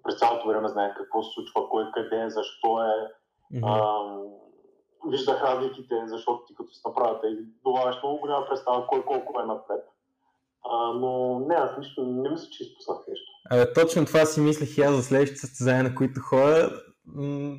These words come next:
Speaker 2: нали, по-скъпо ще, обаче според мен май си заслужава наистина да си на хубава трибуна, да си на старт финалната права и да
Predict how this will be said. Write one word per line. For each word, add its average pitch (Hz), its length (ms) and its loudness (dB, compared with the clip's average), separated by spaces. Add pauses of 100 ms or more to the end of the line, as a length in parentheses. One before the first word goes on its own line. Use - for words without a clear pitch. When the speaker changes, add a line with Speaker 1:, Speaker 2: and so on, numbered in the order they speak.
(140)
Speaker 2:
нали, 147 420 2
по-скъпо 165 480 4
ще, 160 200 2
обаче 151 460 4
според 135 360 2
мен 135 280 2
май 131 160 4
си 127 140 -8
заслужава 123 540 4
наистина 123 360 0
да 120 120 4
си 120 180 -4
на 113 100 0
хубава 139 440 4
трибуна, 135 480 2
да 127 120 4
си 123 140 -6
на 113 60 -4
старт 123 360 0
финалната 123 440 0
права 120 260 4
и 117 60 2
да 117 200 2